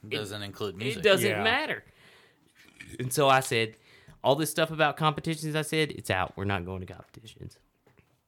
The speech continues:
Speaker 1: The band parents, you've gotta get to the s-, the principal and school board and say, "We need band class as part of our curriculum."
Speaker 3: Yeah.
Speaker 1: You have to do that. "Okay, okay, but what are you gonna do about practice?" It's like,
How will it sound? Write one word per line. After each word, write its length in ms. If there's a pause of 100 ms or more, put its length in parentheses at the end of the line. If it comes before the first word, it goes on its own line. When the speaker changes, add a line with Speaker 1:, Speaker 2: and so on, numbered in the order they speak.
(1080)
Speaker 1:
The 120
band 280
parents, 280
you've 120
gotta 280 (140)
get 380
to 100
the 100
s-, 140 (680)
the 80
principal 760
and 320
school 200
board 260
and 120
say, 180
"We 160
need 340
band 320
class 460
as 120
part 400
of 160
our 220
curriculum." 680 (160)
Speaker 3:
Yeah. 360
Speaker 1:
You 120
have 300
to 100
do 180
that. 240 (640)
"Okay, 340
okay, 420 (220)
but 220 (420)
what 140
are 20
you 120
gonna 140
do 100
about 280
practice?" 520 (480)
It's 120
like, 120